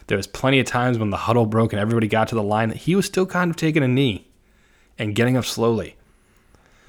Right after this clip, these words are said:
So I just, I don't know. He's one of those guys that now you look at and you go,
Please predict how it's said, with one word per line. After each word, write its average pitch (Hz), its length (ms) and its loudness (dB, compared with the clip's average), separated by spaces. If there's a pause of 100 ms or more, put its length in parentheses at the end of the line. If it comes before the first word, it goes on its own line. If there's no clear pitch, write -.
(440)
So - 320 -2 (100)
I 147 80 0
just, 180 300 0 (120)
I - 80 2
don't 139 300 2
know. 117 100 2
He's 139 220 4
one 151 140 0
of 156 60 2
those 139 180 4
guys 107 380 0
that 107 160 0
now 104 160 -4
you 98 160 -4
look 135 240 2
at 95 180 -6
and 107 100 -4
you 104 60 -2
go, 101 260 0